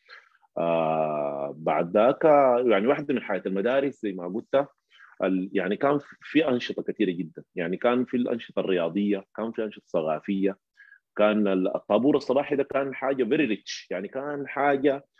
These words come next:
يعني ب-، بين-، بينتظروه، بينتظروا الناس، آه، آه، بشغف شديد جدًا جدًا. كان مشاركاتنا فيه كبيرة جدًا جدًا.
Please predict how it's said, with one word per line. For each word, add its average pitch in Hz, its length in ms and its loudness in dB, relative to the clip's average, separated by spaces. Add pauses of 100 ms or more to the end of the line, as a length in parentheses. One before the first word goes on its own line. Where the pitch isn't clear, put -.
(300)
يعني 92 240 -2
ب-، 95 220 -6
بين-، 104 280 0
بينتظروه، 120 520 4
بينتظروا 127 460 0
الناس، 131 380 -4
آه، 95 380 -4 (540)
آه، 85 200 -10
بشغف 123 480 0
شديد 110 240 0
جدًا 107 240 0
جدًا. 90 420 -4 (260)
كان 104 160 0
مشاركاتنا 92 720 -2
فيه 98 160 -4
كبيرة 92 320 2
جدًا 90 280 -4
جدًا. 78 420 -8